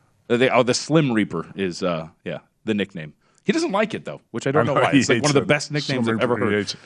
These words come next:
Speaker 1: The Slim Reaper.
Speaker 2: I don't know. If you put, you put, uh, Jimmy Butler and you can save some of those pieces around him and put K D, I think the, you got a great thing going in Miami.
Speaker 1: Yeah.
Speaker 2: It's, the East is very competitive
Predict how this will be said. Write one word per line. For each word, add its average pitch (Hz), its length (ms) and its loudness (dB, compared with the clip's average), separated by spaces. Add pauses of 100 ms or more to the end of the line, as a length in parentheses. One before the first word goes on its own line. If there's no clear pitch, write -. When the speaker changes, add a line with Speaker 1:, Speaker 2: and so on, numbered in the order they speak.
(120)
Speaker 1:
The 113 80 -2
Slim 135 260 0
Reaper. 127 280 -2
Speaker 2:
I 165 60 0
don't 156 80 4
know. 123 120 4
If 131 120 -2
you 175 80 -4
put, 160 160 -8
you 151 80 2
put, 165 300 -2 (200)
uh, 131 260 -8 (140)
Jimmy 143 260 -2
Butler 131 520 2
and 113 160 0
you 117 100 0
can 107 200 -4
save 131 420 0
some 135 160 0
of 117 40 -2
those 117 180 -2
pieces 127 360 -2
around 120 260 0
him 135 200 0
and 110 120 -4
put 131 160 -2
K 131 200 -2
D, 135 220 -2
I 127 80 2
think 120 200 -6
the, 107 180 -2 (600)
you 98 80 -8
got 117 120 4
a 120 60 0
great 120 240 4
thing 127 160 4
going 123 340 4 (100)
in 120 120 -4
Miami. 127 560 -2
Speaker 1:
Yeah. 95 300 0
Speaker 2:
It's, 104 240 -8 (380)
the 120 80 0
East 226 340 0
is 95 120 -4
very 131 380 4
competitive 104 720 -2